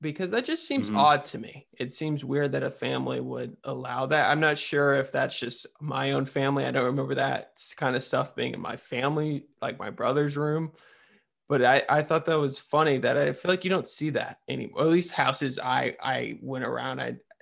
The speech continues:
Speaker 1: I don't know if that was a, a nineties thing, maybe an eighties kids thing, where you had, like, girls in bikinis as on your wall, which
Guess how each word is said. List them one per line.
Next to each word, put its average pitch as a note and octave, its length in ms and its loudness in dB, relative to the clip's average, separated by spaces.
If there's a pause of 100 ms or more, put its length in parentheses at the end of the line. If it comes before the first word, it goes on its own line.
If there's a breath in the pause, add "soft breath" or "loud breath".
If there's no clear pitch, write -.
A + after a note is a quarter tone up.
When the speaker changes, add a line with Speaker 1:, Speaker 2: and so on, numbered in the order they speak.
Speaker 1:
I C#3 100 0
don't D3 120 4
know D3+ 100 4
if C#3+ 100 0
that B2+ 80 4
was C3+ 140 2
a, B2 180 -4 (140)
a C3+ 100 -4
nineties C3+ 480 -4
thing, C3+ 260 -4
maybe B2+ 240 -8
an - 80 -10
eighties B2+ 480 -8
kids B2+ 360 -12
thing, B2 340 -10 (360 soft breath)
where B2+ 120 -4
you C3 100 0
had, C3 440 -2
like, B2 340 -10 (220)
girls C3+ 340 -2
in C#3 100 -8
bikinis B2+ 800 -8 (220)
as A#2+ 360 -10
on A#2 200 -2
your A2+ 140 -6
wall, C3+ 380 -6
which D3 220 -8